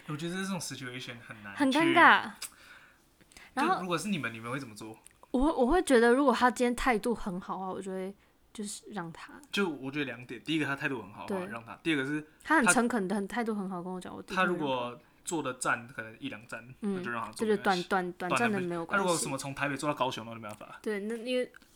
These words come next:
Speaker 1: 就请你阿嬷自己买票。
Speaker 2: 我，我，我，我有付钱买那个位置啊。
Speaker 1: 对啊。呀，呀，呀。
Speaker 2: 嗯，不过那个他还蛮幸运，因为对方
Speaker 1: 这真的很
Speaker 2: 年轻人真的很好。
Speaker 1: 有种什么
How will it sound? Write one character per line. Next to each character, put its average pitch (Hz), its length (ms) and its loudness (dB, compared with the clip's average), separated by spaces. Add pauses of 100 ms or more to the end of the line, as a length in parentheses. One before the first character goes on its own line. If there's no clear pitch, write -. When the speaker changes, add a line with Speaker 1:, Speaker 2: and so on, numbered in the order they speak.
(140)
Speaker 1:
就 - 180 -2
请 208 140 4
你 120 40 -4
阿 117 80 0
嬷 131 200 2
自 139 100 -4
己 208 60 0
买 214 120 0
票。 208 140 0
Speaker 2:
我， 214 60 0
我， - 20 -4
我， - 60 -4
我 208 80 0
有 196 280 0
付 208 240 -6
钱 170 380 -8
买 190 240 -6
那 185 80 -6
个 175 80 -4
位 175 160 -4
置 - 200 -14
啊。 - 100 -16
Speaker 1:
对 120 80 -8
啊。 117 160 -8
呀， 120 60 -14
呀， 117 180 -12
呀。 131 140 -12
Speaker 2:
嗯， 202 240 -10
不 226 100 0
过 262 80 4
那 302 100 2
个 247 100 2
他 233 220 0
还 233 140 0
蛮 180 160 -2
幸 208 160 -4
运， - 20 -2
因 208 60 -2
为 214 60 -2
对 208 180 -2
方 185 180 -6
Speaker 1:
这 240 80 -4
真 220 140 -4
的 - 60 4
很 - 60 2
Speaker 2:
年 - 40 0
轻 143 160 2
人 190 120 0
真 202 140 -2
的 190 140 -2
很 165 180 -8
好。 - 380 -14
Speaker 1:
有 190 80 -4
种 190 100 0
什 147 80 -6
么 123 140 -10